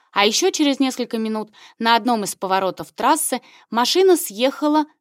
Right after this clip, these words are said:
на второстепенную дорогу и остановилась в пустынном месте. Водитель снял верхние ложные номера, и машина спокойно двинулась дальше. Где-то в пригороде Берлина она остановилась у обычного немецкого особняка.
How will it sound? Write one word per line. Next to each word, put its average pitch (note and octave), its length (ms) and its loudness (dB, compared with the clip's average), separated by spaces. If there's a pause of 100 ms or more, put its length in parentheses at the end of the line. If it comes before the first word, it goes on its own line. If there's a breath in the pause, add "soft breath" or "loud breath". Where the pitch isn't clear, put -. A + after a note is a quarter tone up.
на G#3+ 120 -6
второстепенную G3+ 800 -2
дорогу B3 480 0 (200 loud breath)
и A3+ 100 0
остановилась A3 720 -2
в - 40 -20
пустынном G3+ 540 -6
месте. E3 460 -8 (400)
Водитель B3 500 2
снял G#3+ 340 -2
верхние F#3 480 -4
ложные F3+ 420 -4
номера, E3+ 440 -2 (220 loud breath)
и G3+ 100 -4
машина C4+ 380 2
спокойно B3 560 2
двинулась F#3 520 -4
дальше. E3+ 440 -4 (320)
Где-то C#4 360 2
в - 60 -4
пригороде B3 540 0
Берлина G#3 600 4 (220 soft breath)
она B3+ 300 4
остановилась A3 800 -2
у A3+ 80 -4
обычного A3 560 0
немецкого G#3 580 -2
особняка. G#3 640 -8